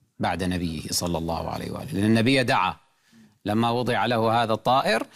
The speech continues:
قال: "اللهم ائتني بأحب خلقك إليك يأكل معي من هذا الطائر". صحيح؟ القصة معروفة. الذهبي أنكر هذا الحديث وطعن عليه في تلخيصه،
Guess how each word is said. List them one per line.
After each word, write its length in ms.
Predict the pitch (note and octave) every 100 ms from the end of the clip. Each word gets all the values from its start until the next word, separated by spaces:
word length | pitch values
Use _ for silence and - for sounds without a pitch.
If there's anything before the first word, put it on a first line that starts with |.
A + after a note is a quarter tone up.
| - - -
قال: 180 | B2 B2+
"اللهم 480 | A#2 B2 B2+ B2+ A#2
ائتني 440 | - - D3 C3+
بأحب 800 | A#2 B2+ C3 - F3+ D#3+ A2+ B2
خلقك 600 | - E3 C#3+ A#2 B2 -
إليك 720 | A#2 A#2+ B2 D#3 F#3 G3 -
يأكل 460 | D3 D#3 C3+ C3+ A#2
معي 440 | A#2+ D#3+ F3 G#3
من 160 | F3+ B2
هذا 320 | B2+ E3+ G3+
الطائر". 480 | G#3 F#3+ F#3 A2+ F2 - _ _ - _ _ _ _ _ _ _ _ _ -
صحيح؟ 580 | - A#2 G#2+ F3 C#4 - _ G#4
القصة 320 | - - B2+
معروفة. 440 | G2 E2 D#2 - - _ _ _ _ _ _ _ _ _ _ _ - -
الذهبي 560 | C#3 A2+ D#3 G3 G3+ F#3+
أنكر 420 | F3+ F3+ D#3 C#3
هذا 280 | A#2+ A#2 G#2
الحديث 600 | G2 G2 F#2+ F2+ E2 - - _ _ _ _ _ - _ _ - -
وطعن 480 | C#3+ D3 E3+ D#3
عليه 500 | D3+ A#2+ C3 B2 A2
في 180 | A2 B2
تلخيصه، 840 | A2+ A#2 A2 A#2+ G#2+ - G2 F#2+